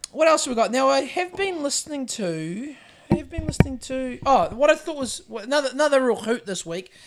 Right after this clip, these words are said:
I did listen to the, um, the J, our Lord and Saviour, the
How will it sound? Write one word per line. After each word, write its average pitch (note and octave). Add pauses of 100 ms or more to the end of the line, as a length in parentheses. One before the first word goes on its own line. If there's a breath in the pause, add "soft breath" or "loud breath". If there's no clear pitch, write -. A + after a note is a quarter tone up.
(420 loud breath)
I B3+
did E4+
listen E4+
to C#4+
the, C4
um, G#3
the G#3+
J, A#3
our A#3
Lord A#3
and G#3+
Saviour, F3+
the C#3+